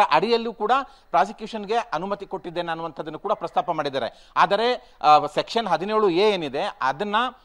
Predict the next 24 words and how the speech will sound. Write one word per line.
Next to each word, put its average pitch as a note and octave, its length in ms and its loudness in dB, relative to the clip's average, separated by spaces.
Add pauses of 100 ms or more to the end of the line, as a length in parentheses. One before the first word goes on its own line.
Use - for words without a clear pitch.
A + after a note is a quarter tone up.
(120)
ಉಲ್ಲಂಘನೆ G#3 420 0
ಮಾಡಿದ್ದಾರೆ. D#3 840 0
ಅದು D3+ 160 0
ಏನ್ A3 260 2
ಹೇಳುತ್ತೆ G#3 380 -2
ಅದರಂತೆ G3+ 720 0
ಪಾಲಿಸಿಲ್ಲ, E3 600 0 (420)
ಆ C#3+ 100 2
ಏನ್ E3+ 300 0
ಹೇಳುತ್ತೆ G#3 300 0
ಅದರಂತೆ F#3+ 500 0
ನಡೆದುಕೊಂಡಿಲ್ಲ E3+ 640 -2
ರಾಜ್ಯಪಾಲರು, D3 640 -2 (240)
ಅದನ್ನ F3 220 0
ಉಲ್ಲಂಘನೆ G#3+ 480 -2
ಮಾಡಿ G3+ 300 2
ಅನುಮತಿ F#3 400 -6
ಕೊಟ್ಟಿದ್ದಾರೆ E3 400 -2
ಅನ್ನುವಂಥದ್ದು. D3+ 440 -6 (240)
ಆ E3+ 100 6
ಸೆಕ್ಷನ್‌ನಲ್ಲಿ G#3+ 920 -4 (120)
ಯಾವುದೇ G3+ 380 2
ಪೊಲೀಸ್ F#3 400 -4
ಅಧಿಕಾರಿ, F3+ 600 0